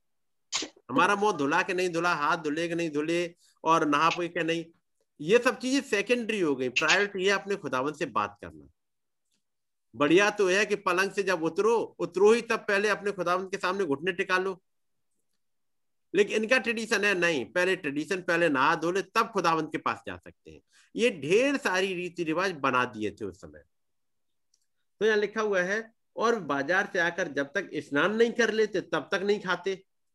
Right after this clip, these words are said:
और बहुत सी अन्य बातें हैं जो उनके पास मानने के लिए पहुंचाई गई हैं, जैसे कटोरों और लोटों और तांबे के बर्तनों को धोना मांजना।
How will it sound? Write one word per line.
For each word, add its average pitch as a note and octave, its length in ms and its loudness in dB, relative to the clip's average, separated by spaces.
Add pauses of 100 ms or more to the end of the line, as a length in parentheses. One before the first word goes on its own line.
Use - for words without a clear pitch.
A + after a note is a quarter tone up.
(440)
और F3 220 4
बहुत C#3 360 -2
सी F3+ 100 -6
अन्य D#3+ 340 0
बातें A2+ 420 -4
हैं E2 220 -14 (360)
जो E3 140 4
उनके F3+ 220 2
पास D#3+ 460 0
मानने C#3 380 0
के C#3+ 120 -4
लिए D3 120 0
पहुंचाई A#2+ 500 -4
गई G#2+ 220 -6
हैं, F2+ 300 -12 (240)
जैसे D3+ 280 0
कटोरों C#3+ 800 0
और C3+ 220 -2
लोटों C#3 460 0
और C#3 120 -2
तांबे C3+ 420 -2
के C#3 100 -4
बर्तनों C3 500 -4
को C#3+ 140 -4
धोना A#2+ 360 -6
मांजना। A2 520 -8